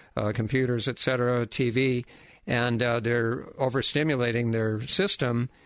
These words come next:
and they're, uh, reducing their melatonin levels by over twenty-five percent if you, uh, are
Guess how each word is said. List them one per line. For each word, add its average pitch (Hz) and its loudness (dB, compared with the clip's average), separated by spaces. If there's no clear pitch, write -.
and 127 2
they're, 123 0
uh, 120 2
reducing 127 2
their 127 2
melatonin 139 0
levels 117 0
by 123 -2
over 117 -2
twenty-five 131 0
percent 147 0
if 113 -2
you, 113 0
uh, 123 0
are 117 -2